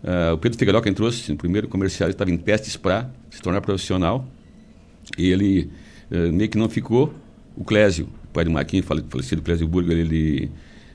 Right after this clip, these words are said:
ah, viu o Dedé tre-, treinando, conhecia o Dedé de, de nome, e fez um convite pra ele pra Carbonífera Metro-, ah, Carbonífera União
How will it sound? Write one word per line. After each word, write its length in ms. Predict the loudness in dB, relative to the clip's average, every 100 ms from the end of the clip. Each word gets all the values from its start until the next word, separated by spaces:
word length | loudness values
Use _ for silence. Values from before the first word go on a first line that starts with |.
| -6
ah, 340 | -2 0 0 0
viu 200 | 2 4
o 20 |
Dedé 240 | 6 4 4
tre-, 200 | 2 -2
treinando, 680 | 0 0 2 4 2 0 -2
conhecia 400 | 2 2 2 2
o 20 |
Dedé 240 | 2 2
de, 140 | 2 0
de 220 | 0 0
nome, 400 | 2 2 0 -2 -8 -20 -18
e 60 | -4
fez 140 | -2
um 40 |
convite 280 | 0 0 -2
pra 120 | -2
ele 100 | -4
pra 100 | -4
Carbonífera 520 | -2 -2 0 -2 -2 -2
Metro-, 200 | -2 -6 -8 -4
ah, 260 | -2 -2
Carbonífera 600 | -2 -2 -2 -2 -2 0
União 320 | 2 2 0